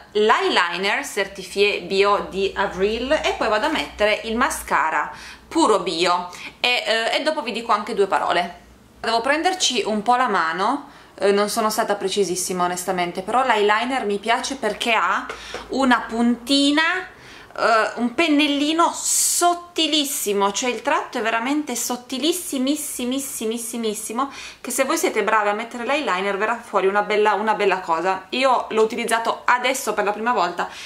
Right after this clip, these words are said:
e onestamente non sono stata precisissima. Passo adesso al mascara. Allora, mascara Puro Bio sì o no?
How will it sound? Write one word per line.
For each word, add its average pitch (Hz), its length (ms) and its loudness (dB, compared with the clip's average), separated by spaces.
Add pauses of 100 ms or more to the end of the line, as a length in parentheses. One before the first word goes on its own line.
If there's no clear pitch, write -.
e 220 100 2
onestamente 214 500 0
non 214 220 2
sono 220 240 0
stata 208 200 -2
precisissima. 180 800 -6 (340)
Passo - 300 0
adesso 262 320 0
al 202 80 2
mascara. - 720 -2 (1120)
Allora, 180 380 2
mascara 311 460 -2
Puro 240 280 -2
Bio 254 280 0
sì 226 360 0
o 190 140 4
no? 165 320 0